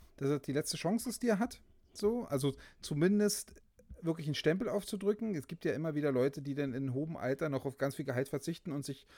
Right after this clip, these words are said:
mit fünfunddreißig noch bei einem Titelanwärter auf die Bank setzen, um noch diesen, diese Meisterschaft, diesen Ring, wie in Amiland, ähm, zu gewinnen. Aber das zählt dann nicht so, sondern du, Finals M V P, also der wichtigste Spieler, der tollste Spieler der Finals oder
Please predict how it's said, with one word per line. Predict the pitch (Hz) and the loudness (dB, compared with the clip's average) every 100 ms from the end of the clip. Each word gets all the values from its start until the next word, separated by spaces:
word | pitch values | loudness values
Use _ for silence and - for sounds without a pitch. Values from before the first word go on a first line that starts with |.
| - - - | -18 -18 -6
mit | 131 | -2
fünfunddreißig | - 156 165 127 139 156 | 0 0 2 2 2 2
noch | 143 | -2
bei | - 131 | 0 2
einem | 131 | 2
Titelanwärter | - 175 190 143 139 135 139 143 | 0 -2 0 2 2 2 2 0
auf | - | -2
die | 123 | 0
Bank | 110 170 | 0 0
setzen, | - 135 - 147 | 0 -2 0 -2
um | 143 160 | 0 0
noch | 147 | 0
diesen, | - 139 131 127 | -2 -2 -2 0
diese | 131 | 2
Meisterschaft, | 123 151 233 180 143 | 4 4 2 -2 -4
diesen | 127 120 | -4 -2
Ring, | 110 147 185 147 | 2 2 0 -4
wie | 143 | -4
in | 147 113 | -2 -2
Amiland, | 139 147 147 165 - - - - - | -2 0 0 -2 -8 -20 -20 -12 -2
ähm, | 139 135 | -2 2
zu | 170 | 2
gewinnen. | 147 160 208 214 | 4 4 2 2
Aber | 131 131 | 0 0
das | 156 | 0
zählt | - 190 196 | 2 2 4
dann | 123 | 2
nicht | 110 | 0
so, | - 117 | -2 0
sondern | 120 123 120 | 2 2 0
du, | 120 - _ - - - | -4 -12 _ -20 -20 -2
Finals | 165 156 180 165 | 2 4 4 2
M | 127 | 0
V | 120 | 0
P, | 117 123 117 | 0 0 2
also | 120 120 | 2 2
der | 123 | 2
wichtigste | 135 - 151 151 139 | 0 -2 -4 -2 -2
Spieler, | - 156 147 139 | -2 -2 2 4
der | 131 | 2
tollste | 135 139 139 | 0 -4 -6
Spieler | - 147 | -4 0
der | 131 | 0
Finals | 127 135 127 147 135 | 0 -2 0 0 0
oder | 104 127 | 0 0